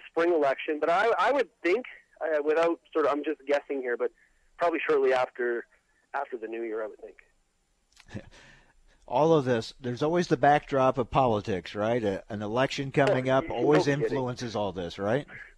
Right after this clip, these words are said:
Speaker 1: Oh, it, too much, isn't it? Isn't that the case? Like, we just can't, nothing can be looked at just like, uh, with a straight line. It's always about how it impacts the politics, uh, of the day. That's true in the U S,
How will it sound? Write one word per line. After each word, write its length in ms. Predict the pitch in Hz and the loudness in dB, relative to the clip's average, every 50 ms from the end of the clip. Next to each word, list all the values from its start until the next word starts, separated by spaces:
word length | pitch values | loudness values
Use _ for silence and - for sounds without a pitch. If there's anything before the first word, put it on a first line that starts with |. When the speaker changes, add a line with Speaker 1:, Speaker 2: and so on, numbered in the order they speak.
| - - _ _ _ _ _ _ _ _ _ _ _ _ - - - - - - | -20 -20 _ _ _ _ _ _ _ _ _ _ _ _ -14 -14 -14 -14 -6 0
Speaker 1:
Oh, 160 | - 208 175 - - - - - - - _ | 2 2 2 2 -2 -8 -16 -18 -20 -8 _
it, 200 | 392 415 - - - _ - | -2 -2 -2 -4 -8 _ -2
too 120 | - 302 330 | 0 0 2
much, 320 | 247 175 165 185 175 - - - | 2 2 2 2 0 0 0 -2
isn't 200 | 185 190 190 294 | -2 0 0 0
it? 140 | 302 254 - | 0 0 2
Isn't 220 | 202 202 220 208 226 | 2 2 2 2 0
that 160 | 208 208 - | 0 0 -2
the 60 | 202 | -4
case? 260 | - - 156 165 185 - - | -6 -2 -2 -2 0 0 -2
Like, 160 | 156 151 151 - | -2 -2 -2 -6
we 120 | 170 170 | -8 -4
just 160 | - 185 180 - - | -4 -6 -6 -4 -4
can't, 160 | - 196 - - 175 | -4 -4 -4 -4 -2
nothing 360 | 175 196 220 220 - 269 220 | 0 0 0 0 -2 -6 -4
can 100 | 240 226 | -4 -2
be 120 | 196 196 175 | -2 -2 -2
looked 360 | 156 160 175 180 - _ 170 | 0 0 0 0 0 _ 0
at 300 | 160 151 147 143 143 - _ _ _ - | 2 2 2 0 0 -2 _ _ _ -4
just 200 | 151 156 147 - - - | -4 -4 -4 -4 -8 -4
like, 220 | 147 143 135 127 - - 143 | 0 0 0 0 0 -2 -2
uh, 140 | 135 123 - - - - - - _ _ _ _ _ _ | 0 0 -2 -6 -10 -20 -20 -20 _ _ _ _ _ _
with 140 | - 147 135 | -2 0 0
a 80 | 131 123 - - | 0 -2 -2 -6
straight 300 | - - 151 147 151 - | -4 -2 0 0 0 0
line. 420 | - 120 120 127 131 131 127 117 107 | 0 0 2 2 2 2 0 -2 -2
It's 200 | 110 110 - - - | -4 -6 -6 -4 -2
always 420 | 127 143 151 170 180 185 185 170 156 143 | 0 2 4 4 4 4 4 2 2 0
about 260 | 143 139 139 135 127 - - | 0 0 0 2 0 0 -2
how 200 | 139 139 147 151 | 0 2 2 2
it 140 | 147 127 - | 0 -2 -4
impacts 520 | 123 135 143 139 - - 131 127 123 - - | -6 -6 -6 -6 -4 -2 -2 -2 -4 -6 -10
the 80 | - 113 | -16 -16
politics, 640 | - - 127 127 131 135 131 - - 131 120 - - - _ _ _ _ _ _ _ _ _ _ _ _ _ - | -6 -2 0 0 2 0 0 -2 -6 -10 -10 -10 -14 -20 _ _ _ _ _ _ _ _ _ _ _ _ _ 0
uh, 140 | 127 127 120 - | 2 2 2 2
of 180 | - 127 131 120 110 - | 2 0 0 0 -2 -8
the 60 | 117 | -6
day. 280 | - - 131 131 - - | -2 0 2 2 2 2
That's 180 | 131 123 117 - - - - | 2 0 -2 -6 -10 -8 -4
true 160 | 170 165 160 | -2 -2 -2
in 100 | 151 143 | -2 -2
the 80 | 139 | -4
U 180 | 127 131 143 160 | -4 -2 0 0
S, 160 | 185 202 202 | 2 0 0